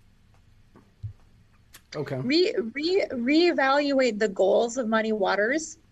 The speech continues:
Speaker 2: Do you need to re-, do you need to reevaluate the, um, like, the mission statement? Um, or to, to possibly, um, get back to your mission statement? Have you walked away from it a little bit?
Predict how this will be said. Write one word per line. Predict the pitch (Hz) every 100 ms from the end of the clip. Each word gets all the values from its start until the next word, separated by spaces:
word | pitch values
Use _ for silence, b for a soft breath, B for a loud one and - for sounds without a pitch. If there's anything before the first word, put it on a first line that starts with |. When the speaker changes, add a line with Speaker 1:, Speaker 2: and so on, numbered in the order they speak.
| _ 233
Speaker 2:
Do | 233
you | 254 320
need | 320 330 320
to | 302 262
re-, | 277 294 -
do | - -
you | 262
need | 302 311
to | 311
reevaluate | 247 269 269 233 233 240 226 226 220
the, | 214 202
um, | 190 175 170 185 - -
like, | 208 208
the |
mission | 196 190 233
statement? | 247 277 302 330 - - - _ _ _ _ _ _ _ - -
Um, | 240 226 202 202 196 - - _ _ _ _ _ _ - - _ _ _ _ -
or | 254
to, | 254 - 208 202 - - _ _
to | 226 208 220 - -
possibly, | 247 233 240 226 214 226 -
um, | 214 208 190 185 - 247
get | 208 226
back | 233 226 233
to | -
your | 247 262
mission | 254 262 262
statement? | 254 277 254 269 247
Have | 226 208
you | 226
walked | 202 214 208
away | 226 196 180
from | - 269
it | 294
a | 302
little | 302 320 320
bit? | 392 -